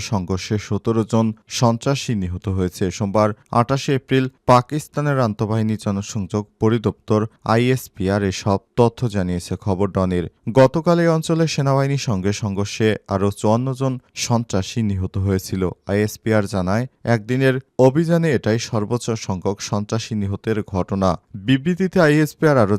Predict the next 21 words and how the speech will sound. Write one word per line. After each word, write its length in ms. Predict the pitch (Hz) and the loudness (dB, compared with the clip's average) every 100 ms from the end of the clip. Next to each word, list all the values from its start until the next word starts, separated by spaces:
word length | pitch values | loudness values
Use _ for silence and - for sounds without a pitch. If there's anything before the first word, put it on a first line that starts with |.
| - | 0
জানিয়েছে, 400 | 95 95 - 117 110 | 0 -2 0 0 0
উত্তর 260 | - 117 113 117 _ | 2 4 4 0 _
ওয়ারিজিস্তান 720 | 113 120 139 143 143 - 143 131 | 4 4 4 -2 -6 -4 -2 -2
জেলার 320 | 110 92 92 110 - | 0 0 2 0 -2
হাসানখেল 600 | - 123 - 156 160 165 147 | 0 0 2 -2 0 0 2
এলাকায় 460 | 123 95 113 113 | 2 2 2 2
আফগান 360 | 95 95 107 107 | 0 -2 -2 -2
সীমান্তে 500 | - 101 90 87 113 117 | -4 -6 -6 -4 -2 -2
সেনাবাহিনী 680 | - 107 113 113 117 117 117 - - | -2 0 0 0 0 0 -2 -6 -4
এটি 280 | 110 - 120 120 _ - | -4 0 -2 -4 _ -2
স্যানিটাইজেশন 880 | 135 131 156 165 156 151 151 160 147 - 110 | 0 0 0 0 0 0 -2 -2 -2 0 0
অপারেশন 760 | - 117 113 - - 92 98 135 - | 2 0 0 -4 -10 -4 -2 -2 -2
পরিচালনা 600 | 117 120 - 123 95 92 | 0 0 0 -2 0 -2
করে। 260 | 90 98 92 - | 0 0 0 -2
অভিযান 440 | 101 98 104 113 113 113 _ | -4 -2 0 0 0 -4 _
পরিচালনার 640 | 135 143 - 165 165 165 - | 4 4 2 0 0 0 0
সময় 220 | 160 147 131 | 0 0 0
ভারতের 360 | 117 113 123 117 - - | 0 0 0 -2 -6 4
হয়ে 160 | 117 113 | 6 6
কাজ 160 | 123 127 - | 4 2 2
করা 280 | 110 98 | 2 4